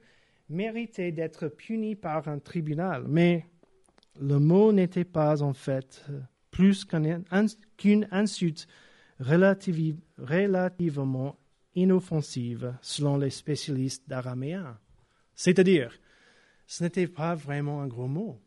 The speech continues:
C'est comme on dit, « T'es stupide, hein ? » Non, c'est pas gentil, mais on n'appelle pas les policiers, hein ?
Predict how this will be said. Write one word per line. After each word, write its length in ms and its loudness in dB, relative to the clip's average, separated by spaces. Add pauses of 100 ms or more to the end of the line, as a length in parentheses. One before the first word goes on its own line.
(1300)
C'est 180 -16
comme 180 -4
on 120 -2
dit, « 340 -2
T'es 100 -6
stupide, 480 -10
hein ? » 140 -18 (1300)
Non, 140 -14
c'est 180 -18
pas 120 -8
gentil, 440 -6
mais 320 -10 (680)
on 80 -8
n'appelle 320 -4
pas 300 -6
les 180 -8
policiers, 680 -8 (600)
hein ? 140 -14